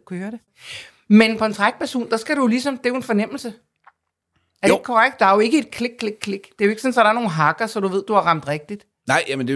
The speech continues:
Speaker 2: er jo det. Det er vel sådan et instrument, som i teorien kan man spille perfekt, øh, pitch hele tiden, og i praksis er det måske det modsatte.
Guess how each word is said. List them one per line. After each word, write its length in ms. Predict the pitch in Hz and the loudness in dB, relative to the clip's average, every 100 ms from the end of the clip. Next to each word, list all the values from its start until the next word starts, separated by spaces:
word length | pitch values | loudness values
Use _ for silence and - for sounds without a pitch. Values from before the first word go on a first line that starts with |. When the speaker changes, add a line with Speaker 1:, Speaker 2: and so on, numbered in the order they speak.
| 147 | 0
Speaker 2:
er 60 | |
jo 40 | 202 | 0
det. 180 | 185 131 | -2 -6
Det 60 | |
er 40 | 202 | -2
vel 120 | 190 | 0
sådan 140 | 190 | 0
et 40 | 165 | -2
instrument, 440 | 160 170 170 180 | -4 -2 -2 -2
som 140 | 147 117 | -2 -2
i 160 | 107 | -2
teorien 560 | 92 - 123 135 240 170 | -6 -6 -4 -2 -4 -4
kan 160 | 156 139 | -4 -4
man 100 | 117 | -4
spille 300 | 151 143 147 | -4 -6 -6
perfekt, 680 | - 120 - - - - | -8 -10 -4 -4 -4 -12
øh, 420 | 85 107 104 95 87 - | -8 -4 -4 -4 -8 -8
pitch 300 | 151 - 147 | -8 -6 -8
hele 160 | 160 | -8
tiden, 300 | 151 151 156 | -8 -8 -6
og 140 | 113 113 | -6 -6
i 80 | |
praksis 540 | 104 - - - 131 - | -6 -8 -8 -8 -12 -4
er 120 | 110 | -4
det 120 | 110 | -4
måske 220 | 113 - | -10 -10
det 100 | 98 | -10
modsatte. 400 | 87 80 - - | -10 -12 -14 -18